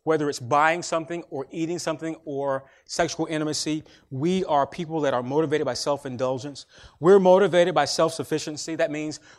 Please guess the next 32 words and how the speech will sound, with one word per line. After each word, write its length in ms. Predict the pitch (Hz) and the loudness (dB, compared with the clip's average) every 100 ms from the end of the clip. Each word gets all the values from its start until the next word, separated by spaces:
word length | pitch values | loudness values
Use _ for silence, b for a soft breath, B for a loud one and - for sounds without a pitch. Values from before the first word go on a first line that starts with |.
| B | B
we're 160 | 151 | -2
confident. 540 | 165 180 180 - 170 143 175 - - B - | 0 2 2 2 -8 -10 -12 -14 -18 B 0
"I 120 | 202 | 2
don't 180 | 254 214 | 2 -2
need 220 | 190 143 | -4 -4
Jesus. 680 | 110 123 113 165 - - - _ _ _ | -8 -8 -8 -10 -12 -14 -18 _ _ _
I 60 | 160 | 0
don't 140 | 190 | 0
need 100 | 185 | -2
him 100 | 185 | -2
in 100 | 175 | -2
a 40 | 135 | -2
manger. 460 | 147 170 160 185 - | -2 -2 -4 -8 0
I 80 | 160 | 0
don't 80 | 185 | 0
need 120 | 180 | -2
him 100 | 147 | -4
growing 260 | 127 165 | -2 -2
up 120 | 175 170 | -4 -6
on 80 | |
a 60 | 135 | -10
cross. 500 | - 170 165 175 - B B B | -4 0 2 0 -6 B B B
I 120 | 151 | 2
don't 120 | 190 185 | 2 2
need 140 | 196 | -2
him 160 | 175 139 | -2 4
dying 480 | 160 170 185 196 | 6 6 4 2
and, 180 | 160 135 - | -4 -6 -8
and 180 | 135 | -4
resurrecting 540 | 147 170 165 175 175 175 | -2 0 2 0 0 -6
for 180 | - 170 | -4 -4
me. 280 | 175 190 | -4 -6